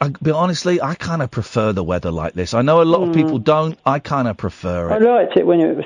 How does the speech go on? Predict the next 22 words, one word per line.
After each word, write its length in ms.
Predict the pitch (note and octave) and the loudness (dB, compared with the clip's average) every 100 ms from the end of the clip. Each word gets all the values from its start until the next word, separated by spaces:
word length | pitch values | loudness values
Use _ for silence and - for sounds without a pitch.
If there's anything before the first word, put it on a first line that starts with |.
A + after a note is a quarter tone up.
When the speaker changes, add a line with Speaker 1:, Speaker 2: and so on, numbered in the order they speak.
| - | 0
Speaker 2:
sunny, 300 | E3+ D#3+ E3 | 2 2 4
and 100 | F#3 | 2
I, 100 | E3+ | 2
I 60 | |
want 180 | F#3 F#3+ | 2 0
the 120 | E3 | 0
sunshine 500 | D#3 F3+ F3 F3+ E3+ | 0 0 2 0 0
to 100 | D#3+ | -2
come 240 | D#3+ E3+ E3 | 0 0 2
back, 240 | E3+ - | 0 -2
'cause 120 | - | -2
it, 100 | E3+ | -2
Speaker 1:
Mm. 220 | - G#3+ G#3 | -2 -4 -4
Speaker 2:
I 140 | F3+ | -2
felt 240 | F#3 D#3+ - | -2 0 2
better, 320 | E3 D#3+ D3+ | 0 0 -2
you 140 | D#3 | 0
know. 160 | F2 D#3 | 0 2
Speaker 1:
I 160 | C#3 | 2
know. 380 | E3 F3 E3+ E3+ | 2 2 4 4
I'm, 240 | E3+ F#3 G3 - | 4 0 0 2
I, 180 | F3 | 2